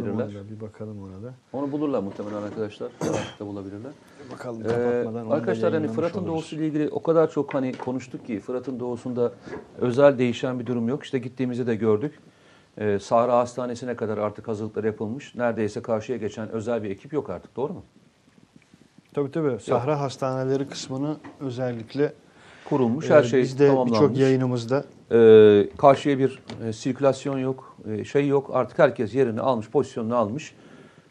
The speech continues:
Speaker 1: Hani zamanını bekliyor. Hatta konuştuğumuz arkadaşlar, e, birkaç defa hani operasyon tam başlamak üzereyken son anda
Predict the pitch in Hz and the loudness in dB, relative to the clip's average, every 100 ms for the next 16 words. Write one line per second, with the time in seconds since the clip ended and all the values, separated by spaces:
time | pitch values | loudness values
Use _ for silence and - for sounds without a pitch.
0 | _ 123 131 120 135 131 127 123 98 - | _ -4 -4 2 4 4 2 2 0 2
1 | 139 127 - 131 127 127 _ _ _ _ | 4 4 4 4 4 0 _ _ _ _
2 | _ 139 131 113 135 123 123 117 123 113 | _ -2 -2 -2 -4 2 2 2 0 0
3 | 127 127 - _ _ _ _ - 110 110 | 0 0 -4 _ _ _ _ -6 0 0
4 | 104 127 139 - 120 113 117 117 - 107 | 0 0 0 0 -2 2 0 0 -6 -6
5 | 101 113 123 120 131 117 127 120 117 113 | -4 0 0 0 -4 -4 -2 0 -2 -2
6 | 123 123 110 113 110 107 123 120 123 117 | -6 -6 -6 -4 -4 -4 -8 -6 -4 -2
7 | 101 113 | 0 -2